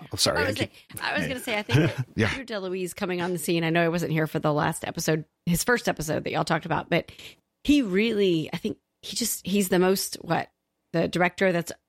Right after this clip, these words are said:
Speaker 2: with Stargate the most from here on out? I believe he has more
Speaker 3: I think so.
Speaker 2: episodes under his credit than anyone as director, and there's a reason. I mean, he just, he just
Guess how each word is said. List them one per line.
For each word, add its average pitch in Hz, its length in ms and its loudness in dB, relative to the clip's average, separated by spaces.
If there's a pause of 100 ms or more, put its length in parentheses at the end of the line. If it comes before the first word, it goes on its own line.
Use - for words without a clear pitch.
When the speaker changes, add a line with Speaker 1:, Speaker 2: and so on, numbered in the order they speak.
(180)
Speaker 2:
with 180 160 0
Stargate 170 420 0
the 160 60 0
most 156 440 -2 (100)
from 165 140 2
here 160 160 2
on 156 160 4
out? 170 220 0 (1300)
I 185 40 0
believe 180 240 4
he 190 180 0
has 185 220 2
more 170 280 4
Speaker 3:
I 107 60 6
think 170 240 6
so. - 140 4
Speaker 2:
episodes 90 160 6
under 160 160 -2
his 156 160 0
credit 160 320 0
than 160 100 0
anyone 160 380 2
as 160 80 0
director, 202 380 0
and 170 220 0 (520)
there's 196 160 -2
a 180 80 -2
reason. 240 520 0
I - 100 0
mean, 190 100 6
he 190 180 -2
just, 220 320 -4
he 170 160 -4
just - 340 -6